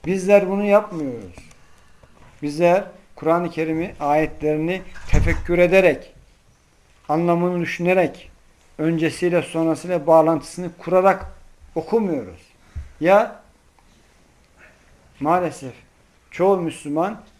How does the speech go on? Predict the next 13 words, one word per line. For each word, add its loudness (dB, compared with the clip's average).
manasını 0
okumuyor, -6
mealini -2
okumuyor. -6
Okuyan -2
insanlar -2
da -4
üzerine -4
tefekkür -8
etmeden -4
geçiyorlar. -12
Halbuki -2
kardeşler, -2